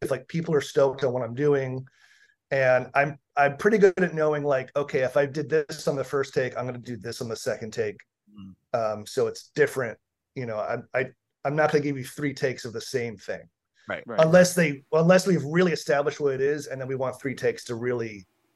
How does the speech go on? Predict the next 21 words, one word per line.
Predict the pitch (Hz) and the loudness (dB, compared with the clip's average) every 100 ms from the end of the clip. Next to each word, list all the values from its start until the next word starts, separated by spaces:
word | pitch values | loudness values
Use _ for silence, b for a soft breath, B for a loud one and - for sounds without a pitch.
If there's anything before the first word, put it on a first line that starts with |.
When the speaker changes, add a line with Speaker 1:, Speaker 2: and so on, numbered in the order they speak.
| _ _ _ - | _ _ _ -6
Speaker 1:
just | 135 - _ - 107 | -6 -6 _ -18 -16
nail | 104 101 110 120 - | -14 -10 -4 -2 -2
it. | - - _ _ | -8 -14 _ _
Speaker 2:
Yeah. | 92 82 _ 117 | -20 -20 _ -4
Speaker 1:
Um, | 110 104 98 98 95 _ - | -2 -2 -4 -10 -20 _ 0
but | 139 | 2
I | 151 | 4
mean, | 165 | 2
the | 165 | 2
hon-, | 156 196 - | 2 0 -2
honestly, | 151 202 202 220 | -2 0 0 2
like, | 196 170 - _ _ _ _ _ _ _ _ _ _ - | 4 4 0 _ _ _ _ _ _ _ _ _ _ -2
I | |
think | 143 208 208 | 2 2 2
people | 202 196 185 | 0 0 2
are | |
hiring | 143 156 165 170 151 | 2 4 4 4 0
more, | 147 147 - | -2 -4 -6
me | 151 156 151 131 - | -8 -6 -6 -10 -8
most | 147 151 151 | 0 0 4
likely, | 147 135 135 135 123 | 4 4 2 -2 -4